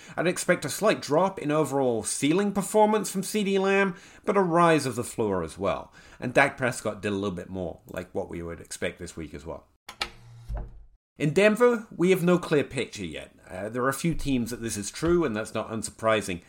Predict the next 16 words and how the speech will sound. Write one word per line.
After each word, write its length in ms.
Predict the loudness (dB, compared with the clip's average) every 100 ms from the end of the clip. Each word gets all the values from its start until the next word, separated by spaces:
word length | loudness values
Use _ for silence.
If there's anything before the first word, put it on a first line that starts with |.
| _ -8
through 200 | -8 -6
two 220 | -8 -4
weeks, 360 | -2 -2 -4
but 320 | -4 -4 -4 -8
I 140 | -4 0
think 280 | 0 -2
there's 200 | -4 -2
a 40 | 0
lot 480 | 2 4 2 0 -2
left 380 | -2 -2 -6
to 80 | -12
be 240 | -8 -8 -8
discovered 540 | -8 -4 4 6 6
about 260 | 2 2 2
this 200 | -2 -2
offense. 480 | -2 -2 -8 -12